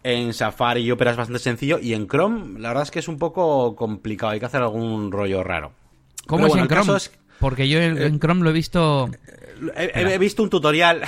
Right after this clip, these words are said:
Speaker 1: <laughs> o sea, no me acuerdo cómo es así de claro, pero se puede hacer, pero no me acuerdo cómo era, no me acuerdo cómo era.
Speaker 2: Yo te iba a decir que yo lo he
Speaker 1: Luego
Speaker 2: visto en el móvil, dependiendo de la página, no sé muy bien de qué.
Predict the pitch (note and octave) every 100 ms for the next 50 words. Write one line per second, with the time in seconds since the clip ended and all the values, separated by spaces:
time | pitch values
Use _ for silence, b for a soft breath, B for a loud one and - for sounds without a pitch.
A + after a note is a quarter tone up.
0 | - - - F#3+ E3 D#3 E3 D#3 D3 C#3
1 | A#2+ C3 C#3+ C#3 B2+ - C#3 C3+ C#3 -
2 | B B B - - - C#3+ C#3 C3+ C3
3 | B2+ - B2 D3 C#3 D#3+ D#3 C3+ C3+ D3+
4 | C3+ G#2+ F#2 G2+ F#2+ G#2 F2+ D#2 D#2 G2+
5 | F2+ F#2 E2+ F2 E2+ - - D#3+ A#3 A3
6 | A#3+ F#3 D#3 F#3+ G3 - A3+ A#3 - D3+
7 | C3+ E3+ B3 G3+ G#3+ - B2+ A#2+ B2 C#3
8 | A3 A#3 C#3+ - G3 G3 D3+ D3+ C3+ C3
9 | C#3+ C3+ C3+ B2+ A#2+ E3 E3+